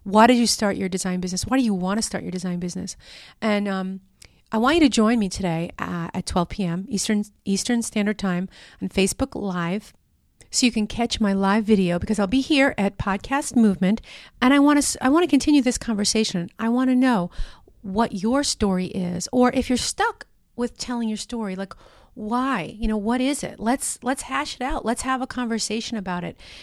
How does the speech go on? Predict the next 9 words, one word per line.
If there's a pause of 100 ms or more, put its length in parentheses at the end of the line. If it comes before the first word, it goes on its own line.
(120)
And
so
really,
that's,
like,
my
question
to
you.